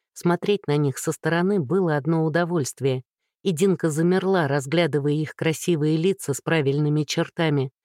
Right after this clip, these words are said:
и мускулистые, ладно сложенные фигуры. Первым по обыкновению ее заметил Шторос, и Динка встретилась с его сверкающим изумрудным взглядом. Вслед за ним один за другим обернулись и остальные,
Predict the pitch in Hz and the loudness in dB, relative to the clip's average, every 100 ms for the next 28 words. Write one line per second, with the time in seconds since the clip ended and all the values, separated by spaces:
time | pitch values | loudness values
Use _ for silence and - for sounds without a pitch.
0 | _ - 170 165 - 175 170 160 - 151 | _ -2 2 2 0 0 2 0 0 0
1 | 151 160 135 151 - 165 156 147 151 151 | 2 0 0 -2 -2 -2 0 0 0 0
2 | 151 - 170 175 135 131 - _ _ _ | -2 -4 -2 0 -2 -4 -8 _ _ _
3 | _ _ - 214 196 202 185 139 139 135 | _ _ 0 0 2 0 0 -2 -2 -4
4 | 151 143 170 202 196 160 135 156 170 143 | -2 0 2 2 2 2 0 0 0 0
5 | 151 160 - 160 - 156 147 113 - - | 0 0 -2 -4 -4 -2 -2 -2 -10 -18
6 | _ _ - 147 143 175 - 127 - 165 | _ _ -6 -2 0 0 0 -4 -2 -2
7 | 156 147 135 - 147 147 143 - 156 - | 0 0 0 -2 -4 -2 -2 -2 -4 0
8 | 160 143 - 139 147 143 165 156 135 147 | 0 0 0 0 0 0 0 0 0 0
9 | 160 - 170 160 131 135 135 _ _ _ | 0 -2 -2 0 0 -4 -6 _ _ _
10 | - 151 139 151 156 180 151 139 165 139 | -2 0 2 2 2 2 2 0 0 0
11 | 143 143 151 151 165 139 147 147 165 156 | 0 -2 -2 0 0 2 0 0 0 0
12 | 139 - 151 139 - 156 170 185 151 | -2 -2 -2 -2 -2 0 2 2 -2